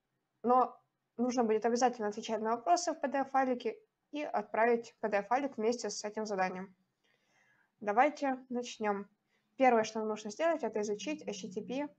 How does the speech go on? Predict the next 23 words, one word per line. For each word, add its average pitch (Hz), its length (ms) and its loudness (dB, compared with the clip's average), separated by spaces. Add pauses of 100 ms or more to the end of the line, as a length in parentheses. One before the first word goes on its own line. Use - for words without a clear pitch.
(180)
трафик. 180 420 -4 (1400)
Для 294 100 4
этого 285 440 0 (240)
пе-, 240 140 2
переходим 240 520 4
из 226 180 -2
режима 220 400 2
реального 208 280 2
времени 302 340 -2
в - 40 -4
режим 233 280 -4
симуляции. 202 720 -2 (360)
Это 262 220 2
делается 233 480 2
вот 214 400 -4
тут. 190 200 -4 (2250)
Прямо 254 220 2
за 240 80 -2
моей 208 180 0
спиной. 196 420 -6 (640)
На 208 180 -4
этом 220 240 -2
видео. 190 340 -2